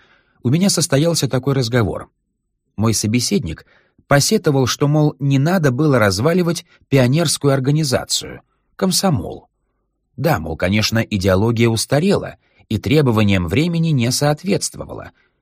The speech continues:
но сами по себе организации были хорошие, и их следовало оставить. И хотя я с этим внутренне, как заядлый в прошлом пионер и комсомолец, согласен,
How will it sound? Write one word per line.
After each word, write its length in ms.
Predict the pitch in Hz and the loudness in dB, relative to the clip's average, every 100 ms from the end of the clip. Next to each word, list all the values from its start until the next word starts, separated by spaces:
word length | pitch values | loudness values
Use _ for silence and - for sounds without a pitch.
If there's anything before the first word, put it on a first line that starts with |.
| _ | _
но 120 | 101 101 | -4 -2
сами 340 | - 147 113 | 2 2 2
по 140 | - | 0
себе 360 | 92 98 120 175 | -2 -2 0 0
организации 880 | - 82 92 90 85 156 185 - 87 | 0 -4 -4 -2 0 0 0 -4 -2
были 240 | 80 151 | -2 -2
хорошие, 680 | 175 104 135 87 - 90 98 - _ _ | -2 -2 -2 -2 -2 -2 -4 -8 _ _
и 140 | 92 | -2
их 140 | 160 - | -2 -2
следовало 540 | 92 92 117 120 123 | -4 -2 -2 0 -2
оставить. 680 | - 120 - - - - - _ _ _ _ _ _ _ | -2 -6 -6 -8 -12 -14 -20 _ _ _ _ _ _ _
И 80 | 95 | -6
хотя 300 | 107 95 104 | -4 0 0
я 220 | 117 120 | 0 0
с 100 | - | -2
этим 260 | 98 92 | -2 -2
внутренне, 680 | 85 95 147 - 73 73 76 - _ _ | -2 0 0 -2 -8 -10 -12 -16 _ _
как 180 | 107 87 | -4 -2
заядлый 540 | 98 95 135 92 87 | 0 0 0 0 -4
в 80 | - | -4
прошлом 420 | 101 113 - 90 | -2 -2 -2 -6
пионер 400 | - 92 117 87 | -2 0 0 -2
и 40 | |
комсомолец, 760 | 80 82 - 113 98 76 80 - | -4 -6 -4 -2 -2 -4 -8 -8
согласен, 640 | - 87 90 180 190 - | -6 -6 -4 -2 -2 -4